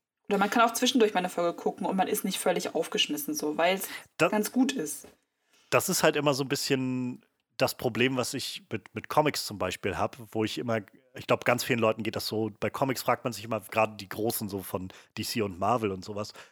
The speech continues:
Speaker 2: wo man sich immer fragt, wo soll ich denn da anfangen? Kann ich
Speaker 1: Ja.
Speaker 2: überhaupt irgendwo einsteigen oder muss ich
Speaker 1: Geht
Speaker 2: irgendwie
Speaker 1: das
Speaker 2: mit
Speaker 1: überhaupt
Speaker 2: Issue
Speaker 1: noch?
Speaker 2: eins anfangen oder so?
Speaker 1: Ja.
Speaker 2: Und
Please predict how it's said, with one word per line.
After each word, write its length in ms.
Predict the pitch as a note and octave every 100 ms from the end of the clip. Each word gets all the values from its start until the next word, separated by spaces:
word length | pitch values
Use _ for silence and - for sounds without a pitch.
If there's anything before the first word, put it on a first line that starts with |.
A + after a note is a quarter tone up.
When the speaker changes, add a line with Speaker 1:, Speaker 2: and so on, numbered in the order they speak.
| _
Speaker 2:
wo 80 | A2
man 80 | A2+
sich 80 | A#2+
immer 100 | B2+
fragt, 240 | B2 -
wo 60 | A2+
soll 160 | A2+
ich 60 | B2
denn 120 | A2+
da 120 | G#2
anfangen? 540 | G2+ D3 - F2+ F2+ F2+
Kann 160 | -
ich 80 | C#3+
Speaker 1:
Ja. 80 | -
Speaker 2:
überhaupt 240 | - A#3
irgendwo 240 | B2 A2 G2+
einsteigen 560 | F2 A#2+ - E3 F3
oder 140 | D#3+ C3
muss 160 | C3
ich 60 | -
Speaker 1:
Geht 100 | -
Speaker 2:
irgendwie 140 | A#3
Speaker 1:
das 80 | C4+
Speaker 2:
mit 80 | D#4+
Speaker 1:
überhaupt 180 | D#4+ E4
Speaker 2:
Issue 100 | -
Speaker 1:
noch? 60 | F4+
Speaker 2:
eins 200 | - -
anfangen 520 | G3 F#3 G3 G3 G3
oder 220 | F#3+ G3
so? 180 | E3+ F#3 A#3+
Speaker 1:
Ja. 60 |
Speaker 2:
Und 100 | B3+